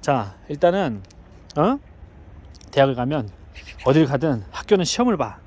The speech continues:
어? 시험을 본다고. 전공 시험과 교양 과목이 있어. 자, 전공 시험은 주의해야 될 점이 있어. 두 가지 컨닝 방법이 있는데, 분명히 조교 선생님이 들어와서 자리를 옮기라 그런다고.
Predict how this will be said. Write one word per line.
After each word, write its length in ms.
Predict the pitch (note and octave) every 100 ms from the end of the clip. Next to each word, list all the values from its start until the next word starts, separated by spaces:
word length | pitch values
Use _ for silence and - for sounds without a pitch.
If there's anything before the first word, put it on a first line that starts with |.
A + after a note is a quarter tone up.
| - -
어? 180 | F#3 B3 - - -
시험을 280 | - G3+ F3
본다고. 400 | C#3+ A#2+ G#2+ G2 - - -
전공 320 | C3+ D3 D#3+
시험과 320 | D3 C3+ D3+ -
교양 300 | C3 D3 D#3+
과목이 360 | C#3+ C3 A2
있어. 360 | G#2+ - A2+ F#2+ - - - -
자, 120 | - -
전공 360 | - C#3 E3
시험은 440 | C#3+ C#3+ E3 C3 F#2+
주의해야 360 | - C3 C3 B2+
될 140 | A#2+
점이 220 | - G#2+
있어. 160 | G2+ - -
두 160 | C3
가지 220 | B2+ C3 B2
컨닝 300 | F3+ E3 C#3
방법이 300 | B2 A#2 A#2+
있는데, 420 | G#2+ B2 D#3+ F#2 - - - - - - - - - - - -
분명히 420 | - E3 F3 F#3+
조교 240 | - D#3+
선생님이 400 | F3 F#3+ G3+ F#3 F#3+
들어와서 520 | D#3 D3+ C#3+ E3+ G#2+ - - - -
자리를 400 | - C#3 E3+ F3
옮기라 520 | C3 E3 A#3+ G#3+ D#3+
그런다고. 560 | B2+ A2 G#2 F#2 F#2